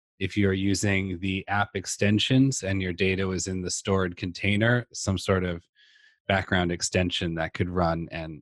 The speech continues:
and sync everything. Um, but yeah, the way I O S does process management is kind of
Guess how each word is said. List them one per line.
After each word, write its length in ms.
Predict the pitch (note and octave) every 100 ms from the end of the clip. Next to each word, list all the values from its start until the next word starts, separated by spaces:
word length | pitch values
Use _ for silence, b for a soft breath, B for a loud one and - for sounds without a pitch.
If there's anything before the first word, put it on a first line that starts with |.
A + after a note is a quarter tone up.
| _ F2+
and 180 | E2+
sync 320 | - F#2+ E2+ E2+
everything. 560 | E2 E2 - D2 E2 _ b b b b b b
Um, 300 | - F2 E2
but 420 | E2+ F2+ F2+ - - b b b
yeah, 200 | G2 F2
the 100 | F#2+
way 240 | A2+ B2+
I 220 | A#2 A2+ A2+
O 100 | G#2+
S 180 | G2+
does 200 | - G2
process 520 | - G2+ F#2 - F#2 -
management 500 | F#2 F2 D2+ F2 D2+
is 100 | -
kind 260 | F2+ D#2
of 140 | D2+